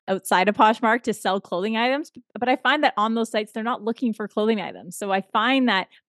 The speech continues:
Poshmark, if you're looking to sell a pair of jeans or a shirt or a top or something, or even jewelry, as you mentioned, go to Poshmark. It's super, super helpful.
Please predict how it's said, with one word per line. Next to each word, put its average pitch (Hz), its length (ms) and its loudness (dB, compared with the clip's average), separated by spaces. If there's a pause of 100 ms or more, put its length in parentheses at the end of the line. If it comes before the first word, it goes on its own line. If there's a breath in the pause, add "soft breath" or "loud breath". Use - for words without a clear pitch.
Poshmark, 214 460 2
if 208 60 -20
you're 185 180 -8
looking 269 380 0
to 311 80 2
sell 247 280 4
a 208 60 2
pair 220 220 0
of 262 100 4
jeans 220 480 0
or 180 80 -8
a 180 60 -8
shirt 247 360 0
or 180 120 -2
a 185 60 -4
top 220 360 2
or 180 60 -8
something, 214 360 -8 (100)
or 269 80 0
even 302 280 2
jewelry, 220 480 4
as 190 200 -2
you 190 80 -2
mentioned, 180 460 -4 (520 soft breath)
go 196 120 0
to 196 80 -2
Poshmark. 180 600 -6
It's - 160 -16
super, 185 300 -2
super 185 320 -4
helpful. 165 580 -2